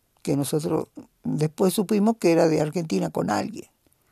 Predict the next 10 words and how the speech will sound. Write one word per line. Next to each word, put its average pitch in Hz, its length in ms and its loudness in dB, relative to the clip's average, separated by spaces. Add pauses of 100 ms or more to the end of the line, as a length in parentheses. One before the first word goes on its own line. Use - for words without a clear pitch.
(1500)
Y 277 200 4
nos 311 200 4
sentamos 349 520 8
mirando 233 460 10
la, 165 360 8 (100)
en 180 180 0
la, 156 640 2 (300)
mirando 202 440 6
la 175 180 8
vi-, 156 200 6